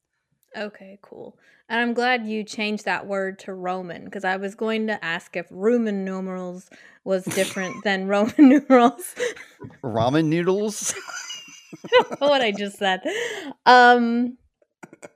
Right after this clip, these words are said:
Speaker 1: I wonder actually if it is better for, I was thinking, okay, now on the one hand, Jonas, when he went to <laughs> World Two, I'm still thinking about this. When Jonas went to
Speaker 2: Mm-hmm.
Speaker 1: World Two,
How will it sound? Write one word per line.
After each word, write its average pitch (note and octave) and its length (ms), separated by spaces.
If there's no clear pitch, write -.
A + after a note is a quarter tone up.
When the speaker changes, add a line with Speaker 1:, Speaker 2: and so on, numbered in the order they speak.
Speaker 1:
I C#4+ 80
wonder F#4+ 360
actually B3+ 920
if A#3 260
it A#3 100
is B3+ 240
better F#3+ 560
for, F#3+ 420
I B3+ 120
was C4 120
thinking, A#3+ 300
okay, F3+ 320
now A3 160
on G#3 80
the G#3+ 80
one A#3 260
hand, A#3+ 480
Jonas, G#3 920
when G#3 180
he A3 120
went G#3 360
to D#4 180
<laughs> - 40
World B3+ 280
Two, B3 160
I'm A#3 120
still C4 300
thinking A3+ 240
about F3+ 300
this. E3 240
When G3+ 180
Jonas C4 440
went B3 180
to A#3+ 60
Speaker 2:
Mm-hmm. G#3+ 80
Speaker 1:
World G#3 180
Two, G3 280